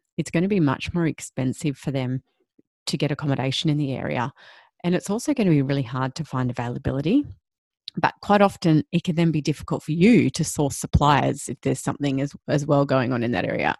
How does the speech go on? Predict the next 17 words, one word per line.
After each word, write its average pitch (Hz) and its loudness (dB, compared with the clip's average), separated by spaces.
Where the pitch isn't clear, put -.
So - 2
make 151 -2
sure 165 0
you 151 -2
always 135 -2
check - -2
out 135 -4
those 135 -4
sort 147 -6
of 135 -2
dates. - -8
And 196 2
if 262 2
your 349 8
guests 156 0
are - -6
traveling, 190 2